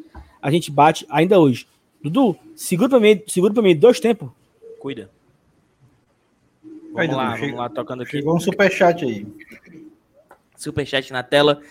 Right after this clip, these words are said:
Speaker 2: do Carlos Elias. Sete jogos anteriores, Braga só ganhou do Fortaleza.
Speaker 3: Isso
Speaker 2: Ave
Speaker 3: mesmo.
Speaker 2: Maria, mano.
Speaker 3: E, e, ó, ó, eu, eu até comentei uma, uma, que a gente, a gente entrou numa, numa, a gente tinha virado passageiro do destino por conta das nossas condições físicas,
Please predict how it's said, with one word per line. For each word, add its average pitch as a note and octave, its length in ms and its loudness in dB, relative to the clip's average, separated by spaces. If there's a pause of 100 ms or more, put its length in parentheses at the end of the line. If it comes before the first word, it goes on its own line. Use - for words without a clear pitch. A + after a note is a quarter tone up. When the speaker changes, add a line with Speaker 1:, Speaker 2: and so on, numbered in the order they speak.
(220)
Speaker 2:
do E3 120 0
Carlos G#3 600 0
Elias. E3 760 -4
Sete G3+ 420 -4
jogos F3 280 0
anteriores, E3+ 680 -2
Braga D3 380 0
só D#3+ 180 -6
ganhou D3+ 280 -4
do E3 80 -12
Fortaleza. D#3+ 600 -10
Speaker 3:
Isso C3 140 -10
Speaker 2:
Ave E3+ 100 -2
Speaker 3:
mesmo. C3 160 -4
Speaker 2:
Maria, G#2 280 -14
mano. - 100 -16
Speaker 3:
E, G3 400 2
e, F#3 60 0
ó, F3+ 80 6
ó, G3 460 6
eu, E3 160 2
eu F3+ 140 6
até G3+ 180 4
comentei G#3 500 2
uma, D3+ 220 0
uma, C3+ 260 -8
que C#3 120 -8
a C3+ 40 -2
gente, C#3 320 -10 (540)
a A#2+ 60 -8
gente C#3 200 -6
entrou D3 300 -2
numa, C#3 500 -2
numa, A#2 680 -8
a A2 80 -14
gente C3 140 -8
tinha D#3+ 160 0
virado D3 280 2
passageiro C#3+ 480 2
do C#3 80 -4
destino E3+ 440 -2
por E3 140 -4
conta E3+ 160 0
das F3 120 2
nossas F#3 240 -2
condições F#3+ 460 2
físicas, G#3 560 -2